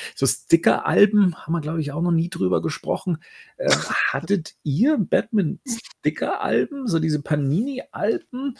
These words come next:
Speaker 1: Da gab's ja doch die ein oder anderen aus den neunziger Jahren. Aber auch in den, in den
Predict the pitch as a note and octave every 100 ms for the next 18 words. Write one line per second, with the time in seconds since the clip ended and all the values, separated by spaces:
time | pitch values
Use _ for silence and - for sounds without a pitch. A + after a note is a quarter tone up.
0 | - - E3+ E3 D3+ - - - - D#3+
1 | D#3+ - D#3+ D#3 B2+ C3 A#2 A2 A2+ F#3+
2 | G#3+ A3 - - G#3 - A#3 C4+ _ _
3 | _ _ _ _ C3 E3 - D#3+ D#3 D3
4 | C#3+ C3+ C3+ B2